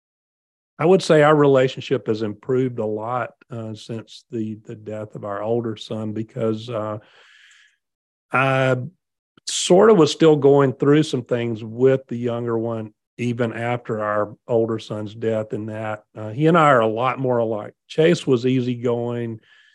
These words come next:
Um, well, actually, and, and Chase and I, that, that part of our personality is, is a lot alike, but I,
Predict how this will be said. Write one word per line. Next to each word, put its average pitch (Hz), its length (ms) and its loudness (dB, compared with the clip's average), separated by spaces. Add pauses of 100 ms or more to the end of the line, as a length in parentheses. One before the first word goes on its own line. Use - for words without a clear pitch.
(300)
Um, 107 800 -8 (580)
well, 151 340 4 (260)
actually, 190 560 2 (100)
and, 147 220 0
and 151 200 0
Chase 185 340 -2
and 156 120 -2
I, 143 180 0
that, 143 300 -4
that 139 220 -14
part 143 180 2
of 127 80 0
our 120 120 2
personality 120 840 -2
is, 113 140 0
is 113 180 -8
a 110 60 -10
lot 110 260 -8
alike, 110 340 -8
but 120 260 -4
I, 131 160 -6